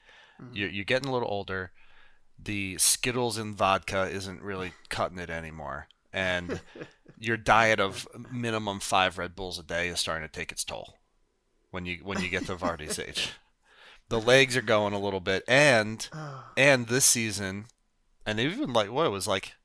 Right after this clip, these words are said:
Speaker 2: mid-, started midway through last season and into this season,
Speaker 1: Yeah.
Speaker 2: James Maddison has been c-, almost completely absent from this team with, with recurring injuries, right? So that's a huge,
Speaker 1: Yeah.
Speaker 2: huge loss to Leicester, who, I,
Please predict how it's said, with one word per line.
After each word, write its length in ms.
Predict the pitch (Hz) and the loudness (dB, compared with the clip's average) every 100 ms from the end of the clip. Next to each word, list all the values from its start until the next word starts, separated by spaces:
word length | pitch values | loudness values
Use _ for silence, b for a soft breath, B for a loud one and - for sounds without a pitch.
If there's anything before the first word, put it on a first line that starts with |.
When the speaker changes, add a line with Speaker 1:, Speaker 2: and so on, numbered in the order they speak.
| _ 101 | _ -18
Speaker 2:
mid-, 400 | 101 113 123 120 | -12 -8 -4 0
started 320 | 156 170 147 | 4 4 2
midway 320 | 110 127 131 | -2 -2 -2
through 200 | 120 113 | -2 -4
last 280 | 82 123 - | -2 0 0
season 340 | 85 85 85 78 | -2 -8 -10 -10
and 100 | 92 | -8
into 220 | 95 85 | -6 -6
this 160 | 85 - | -4 -4
season, 240 | 85 78 | -6 -8
Speaker 1:
Yeah. 80 | 76 | -6
Speaker 2:
James 300 | 101 131 95 | -4 -2 0
Maddison 460 | 98 143 - 87 | 2 2 2 -4
has 200 | 90 87 | -6 -8
been 460 | 82 92 85 82 82 _ _ _ _ _ _ _ _ - | -8 -8 -8 -10 -14 _ _ _ _ _ _ _ _ -18
c-, 80 | - - | -6 0
almost 300 | 123 113 - | 2 0 -4
completely 420 | 101 - 143 85 | -6 -6 -2 2
absent 340 | 95 98 101 | 2 2 -4
from 140 | 92 78 | -8 -10
this 140 | 76 | -10
team 240 | - 113 | -8 -8
with, 120 | 76 60 64 95 | -8 -14 -16 -12
with 200 | 85 - | -12 -10
recurring 380 | 85 - 82 | -12 -8 -10
injuries, 460 | 71 85 64 - - | -10 -12 -14 -14 -10
right? 240 | - 76 - B B B | -6 -6 -6 B B B
So 140 | - | 4
that's 160 | 120 - | 6 6
a 40 | |
huge, 640 | - - 165 156 127 110 - _ | 2 -2 -2 -2 -2 -4 -6 _
Speaker 1:
Yeah. 340 | - - - - | -20 -20 -8 -2
Speaker 2:
huge 280 | - 170 120 | 2 2 6
loss 340 | 104 101 - | 8 8 6
to 60 | 98 | 2
Leicester, 540 | 87 87 - 80 80 B B - | 0 0 -2 -4 -6 B B -4
who, 360 | 123 110 104 B B B B B _ _ _ _ _ _ _ | -2 -2 -4 B B B B B _ _ _ _ _ _ _
I, 120 | - | -2